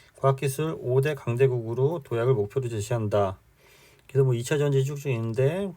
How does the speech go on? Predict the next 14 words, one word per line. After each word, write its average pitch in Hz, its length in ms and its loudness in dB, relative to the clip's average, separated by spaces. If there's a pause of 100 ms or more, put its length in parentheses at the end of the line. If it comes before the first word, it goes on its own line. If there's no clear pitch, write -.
식스 156 400 -8
G 147 180 -4
바이오, 131 720 2
양자, 127 580 2
인공지능, 123 680 0
로봇, 110 280 2
사이버 151 300 0
보안 107 380 0 (840)
이런 143 220 0
것들이 143 300 0
좀 131 120 -8
더 127 100 0
눈에 117 280 0
띄고요. 143 560 -2